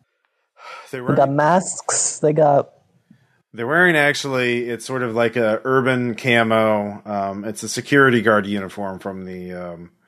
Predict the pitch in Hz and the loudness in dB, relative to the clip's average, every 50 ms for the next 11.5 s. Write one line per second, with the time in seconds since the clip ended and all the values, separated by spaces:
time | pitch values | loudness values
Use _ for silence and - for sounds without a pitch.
0 | _ _ - - _ _ _ - 101 - 143 160 151 143 131 120 113 110 107 110 | _ _ -20 -20 _ _ _ -8 -2 2 2 4 4 4 6 6 6 6 4 4
1 | 110 104 87 92 107 101 101 101 98 98 98 98 98 98 95 95 - - 123 107 | 2 2 0 -4 -6 -6 -4 -4 -4 -4 -2 -2 -2 -2 -4 -4 -6 -10 -12 -10
2 | 110 110 107 104 101 101 101 101 95 - _ _ - 151 143 143 135 139 131 123 | -8 -8 -6 -6 -8 -8 -10 -12 -14 -18 _ _ 2 4 4 4 4 4 2 2
3 | 123 120 117 113 113 110 98 92 101 110 113 113 107 101 98 - - 92 85 87 | 2 0 0 -2 -4 -4 -6 -4 -2 0 2 2 2 0 -2 -6 -10 -12 -14 -16
4 | 85 - _ _ _ _ _ _ _ _ _ - 92 113 117 104 113 110 104 - | -18 -20 _ _ _ _ _ _ _ _ _ -14 -10 -10 -6 -4 -4 -4 -4 -2
5 | 135 127 117 113 107 101 95 92 92 92 - 120 113 107 104 107 101 98 - 117 | 0 0 2 2 0 0 -2 -6 -6 -2 2 2 2 2 0 -2 -4 -4 -4 -4
6 | 110 107 104 104 104 - - 101 87 92 92 90 85 80 80 80 82 - - _ | -2 -4 -4 -4 -6 -6 -10 -12 -12 -12 -14 -14 -14 -16 -18 -18 -20 -20 -20 _
7 | _ _ _ _ _ _ _ - - - - - _ - 131 - 139 185 180 175 | _ _ _ _ _ _ _ -20 -20 -20 -20 -14 _ -2 -2 0 2 2 4 4
8 | 170 160 156 139 120 120 104 - 113 113 110 104 101 - 120 - 113 110 104 101 | 4 4 4 2 0 -2 0 2 2 2 2 0 -2 -6 -4 -2 0 2 2 2
9 | 98 95 95 87 80 85 76 80 73 71 73 - _ _ _ _ _ _ _ _ | 2 0 -2 -6 -10 -12 -16 -16 -18 -18 -20 -20 _ _ _ _ _ _ _ _
10 | _ _ _ _ _ _ _ _ - - 147 147 151 151 147 143 151 170 185 180 | _ _ _ _ _ _ _ _ 0 2 4 4 6 6 6 6 4 4 2 0
11 | - - 143 135 131 127 127 120 120 135 | 0 2 2 4 4 4 4 4 2 2